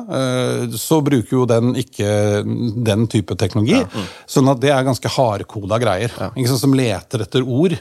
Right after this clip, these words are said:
Speaker 1: eh, som du spør om,
Speaker 2: Ja.
Speaker 1: eh, og så prøver han å finne det i databasen sin som de har laget selv. Til å begynne med så var jo dette bare svære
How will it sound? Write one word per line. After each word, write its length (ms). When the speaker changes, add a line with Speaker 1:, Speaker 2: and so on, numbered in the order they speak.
Speaker 1:
eh, 260
som 640
du 160
spør 260
om, 240
Speaker 2:
Ja. 220
Speaker 1:
eh, 180
og 140
så 120
prøver 220
han 100
å 60
finne 260
det 120
i 100
databasen 480
sin 160
som 140
de 100
har 100
laget 260
selv. 280
Til 160
å 100
begynne 380
med 160
så 100
var 200
jo 80
dette 100
bare 240
svære 240